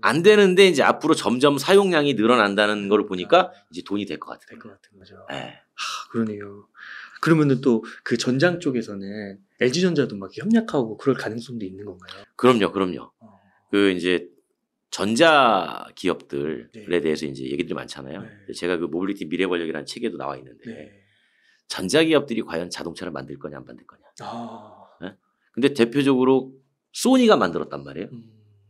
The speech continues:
Speaker 1: 그러니까 이게 대단히 상징적인 의미가 있는 겁니다.
Speaker 2: 아, 소니가 만들었어요?
Speaker 1: 소니가 이제 만들었는데
Speaker 2: 어.
Speaker 1: 정확하게는 소니가 만들었다기보다 소니가 혼다하고 손을 잡고.
Speaker 2: 아.
Speaker 1: 어,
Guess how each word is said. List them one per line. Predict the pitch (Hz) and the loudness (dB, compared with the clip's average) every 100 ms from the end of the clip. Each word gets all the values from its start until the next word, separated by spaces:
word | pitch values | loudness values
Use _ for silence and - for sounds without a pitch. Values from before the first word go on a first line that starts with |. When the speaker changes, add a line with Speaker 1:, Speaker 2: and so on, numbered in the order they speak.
| - | -2
Speaker 1:
그러니까 | 151 139 | 2 6
이게 | 143 147 | 4 2
대단히 | 110 117 | -2 -2
상징적인 | 117 185 180 160 127 | 0 -2 0 2 2
의미가 | 90 90 | 0 -4
있는 | 65 | -6
겁니다. | 62 - - | -14 -20 -16
Speaker 2:
아, | - | -16
소니가 | - 180 151 | -12 -10 -10
만들었어요? | - - 110 - | -14 -20 -20 -6
Speaker 1:
소니가 | - 190 190 156 | 4 6 6 6
이제 | 123 110 | 4 2
만들었는데 | 95 107 104 95 101 117 85 - | 2 2 0 0 0 0 0 -4
Speaker 2:
어. | |
Speaker 1:
정확하게는 | 110 110 139 135 131 | -2 0 2 0 -2
소니가 | 127 170 180 165 | 0 0 2 2
만들었다기보다 | 95 92 92 92 90 85 95 | 2 -2 -2 -2 -2 -4 -4
소니가 | - 143 98 | -2 -2 -2
혼다하고 | - 214 - 190 131 | -2 -2 2 2 2
손을 | 117 101 | -4 -6
잡고. | - - - | -8 -16 -18
Speaker 2:
아. | - - - - - _ _ _ _ _ _ | -18 -20 -20 -20 -20 _ _ _ _ _ _
Speaker 1:
어, | _ | _